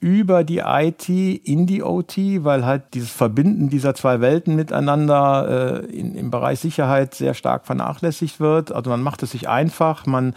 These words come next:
steckt einfach Infrastrukturen aus der O T in den I-T-Bereich und schon hätte ein Hacker, der über die I T reinkommt, über Szenarien, die wir eben schon besprochen haben,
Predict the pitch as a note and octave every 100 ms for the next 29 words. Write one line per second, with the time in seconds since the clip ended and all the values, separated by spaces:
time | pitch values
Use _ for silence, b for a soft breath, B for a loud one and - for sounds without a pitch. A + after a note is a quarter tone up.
0 | - - D#3 - C#3 D3 - D3+ C#3 D3
1 | - D3 - B2+ - C#3 - B2+ - -
2 | E3 - D#3 D3 B2 A#2 D3+ E3+ E3 D3+
3 | C3 B2+ C3+ D3 - C3 - D3 C#3+ C#3
4 | - D3 B2 B2+ D3 D3+ C#3 B2+ C3+ B2
5 | A#2 A#2+ A#2+ D3+ D3+ C#3+ B2+ C#3+ D#3+ D#3+
6 | D#3 C#3 C3+ - B2+ C3+ C#3 C3 A#2+ D3+
7 | D#3 - C#3+ C3+ D#3 C#3+ A#2+ A2 B2+